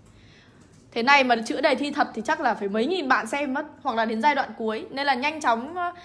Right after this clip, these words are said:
gọi là giữ ngay cho mình một chỗ, một cái slot để học cùng với chị đi nhá. Được không?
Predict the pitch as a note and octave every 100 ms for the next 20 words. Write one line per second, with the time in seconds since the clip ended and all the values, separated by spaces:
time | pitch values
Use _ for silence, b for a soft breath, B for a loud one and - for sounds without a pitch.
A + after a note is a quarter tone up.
0 | B - B3+ A3+ A3+ A3 D4 D#4+ F4 E4+
1 | D#4+ D#4 A#3 A3+ A3+ - D#4+ G4+ E4+ C4
2 | A3 A3+ A#3+ - D#4+ F#4+ C#4 G#3 A3 A3
3 | A#3 A3 A3+ E4 A#3 D4 E4+ F4 - -
4 | _ _ _ _ _ - A3+ A3+ D4+ D4+